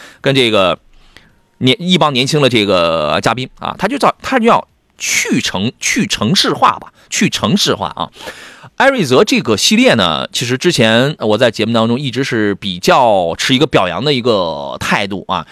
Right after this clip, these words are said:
如果能把几年前那个销量再提振一下，那，那就更好了。单从做工、从用料、从品质上来讲的话，艾瑞泽是你在这个价位你是跳不出来的啊。尤其在去年十二月份，巴西的那个，那个叫做什么，叫做A B Auto 的一个年度车型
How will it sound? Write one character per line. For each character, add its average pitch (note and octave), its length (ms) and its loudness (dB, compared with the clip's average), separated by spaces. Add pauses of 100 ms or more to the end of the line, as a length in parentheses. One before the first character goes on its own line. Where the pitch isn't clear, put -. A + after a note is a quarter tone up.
(160)
如 C#3 200 2
果 B2+ 160 2
能 D3+ 100 0
把 C#3 140 0
几 G#2 180 -8
年 G2+ 160 -6
前 C#3+ 180 -2
那 F3 60 -4
个 B2+ 80 -2
销 D3+ 140 2
量 B2+ 100 0
再 G#2 100 0
提 - 140 -8
振 F3 140 0
一 A2 40 0
下， G2+ 120 -2
那， G#2+ 160 -2
那 B2+ 120 0
就 A2+ 60 -10
更 B2+ 160 -2
好 - 140 -4
了。 - 80 -8
单 G#3 180 0
从 D3 180 -4
做 F3 220 2
工、 G3 160 2
从 F3+ 160 0
用 G3 120 2
料、 D3 120 2
从 D3+ 140 0
品 - 240 -2
质 B3 80 0
上 D#4 160 4
来 C3 100 0
讲 G2 140 -2
的 F#2 60 -6
话， - 120 -2 (220)
艾 D#3+ 120 0
瑞 A2 160 2
泽 G2 300 0
是 - 300 0 (720)
你 D3 140 -4
在 C3+ 260 0
这 D#3 100 -2
个 C#3 60 -2
价 A2 140 2
位 G#2+ 120 4
你 F#2+ 80 0
是 G#2+ 120 -4
跳 C3+ 160 0
不 G2+ 40 -6
出 G2+ 120 -6
来 C2 160 -8
的 A#1+ 100 -16 (360)
啊。 - 140 -6 (520)
尤 E3+ 160 6
其 G#3 120 -4
在 D#3+ 140 2
去 - 160 -4
年 D3 160 0
十 - 160 0
二 D#3 140 6
月 B2 100 6
份， G#2 240 2
巴 E3+ 240 0
西 E3+ 240 -4
的 C#3 120 4
那 G#2 140 2
个， A#2 260 4
那 C#3+ 180 0
个 A2 100 0
叫 B2+ 160 2
做 G#2+ 100 0
什 G#2+ 140 0
么， A2 80 2
叫 A#2 100 0
做 G#2+ 120 0
A C3+ 80 4
B D#3 80 -4
Auto D#3+ 360 4
的 G#2+ 80 0
一 G2+ 60 0
个 A2+ 80 0
年 A2+ 180 2
度 E3 80 2
车 C#3 140 0
型 A2 160 0